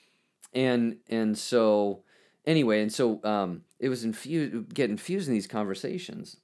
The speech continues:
and I had, and, and, and, <laughs> and I would have my, my, my fair share of, of sudden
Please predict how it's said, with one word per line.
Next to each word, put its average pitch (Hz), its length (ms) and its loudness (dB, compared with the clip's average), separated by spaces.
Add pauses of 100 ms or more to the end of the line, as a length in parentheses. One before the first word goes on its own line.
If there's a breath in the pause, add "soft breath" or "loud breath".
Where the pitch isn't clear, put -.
and 113 160 -4
I 110 60 0
had, 117 480 -2 (100)
and, 110 220 -4
and, 110 220 -2
and, 110 180 0 (160)
<laughs> - 160 -20
and 143 160 6
I 147 100 6
would - 300 -4
have 147 240 6
my, 127 260 4 (400 loud breath)
my, 113 320 4
my 110 260 6
fair 127 340 6
share 120 480 6
of, 98 340 2
of 101 200 0
sudden 120 600 4